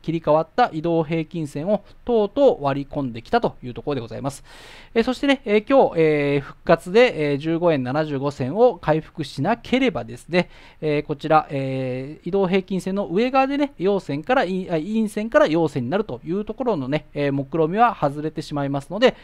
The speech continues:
少しトレンド転換、えー、ロングが取れなくなるかなという形でございますので、ちょっとね、えー、今日の終値に注目していただきまして、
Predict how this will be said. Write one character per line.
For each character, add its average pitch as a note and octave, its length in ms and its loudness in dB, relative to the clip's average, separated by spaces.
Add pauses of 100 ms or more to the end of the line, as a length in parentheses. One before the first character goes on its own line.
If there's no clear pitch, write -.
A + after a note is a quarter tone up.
(120)
少 - 180 -8
し B3+ 240 -4
ト D#3 120 -6
レ D#3 120 2
ン D3+ 120 -2
ド D3 60 -2
転 G3+ 240 0
換、 D#3+ 260 -4 (340)
え C3+ 440 0
ー、 C3 40 0
ロ D3+ 80 4
ン C#3+ 80 0
グ C3 100 -4
が A3 140 2
取 D3 160 -4
れ D#3+ 60 0
な D3+ 100 0
く C3+ 140 -8
な B2+ 80 -4
る A#2 80 -10
か F#3+ 80 -2
な C4 100 4
と C3+ 140 -6
い C3 80 -4
う B2+ 80 -4
形 B2 340 -10
で A#3+ 80 0
ご F#3 140 -4
ざ C3 100 -2
い A#2+ 60 -4
ま A#2+ 100 -8
す - 100 -12
の D#3+ 80 -8
で、 G#3+ 160 2 (200)
ち - 80 -8
ょ - 20 -8
っ D4 40 -10
と A#3+ 100 -4
ね、 A3+ 200 -2
え F#3 120 0
ー、 F#3+ 120 -2
今 A#3 140 2
日 A#3 40 0
の A#3 180 0
終 F3 260 6
値 G3+ 120 -2
に B3 100 -4
注 F#3 420 -4
目 D#3+ 240 -4
し - 60 -12
て D#3+ 80 -8
い - 20 -10
た D#3+ 80 -4
だ D3+ 80 0
き - 80 -12
ま F3 80 -4
し - 60 -8
て、 C4 200 2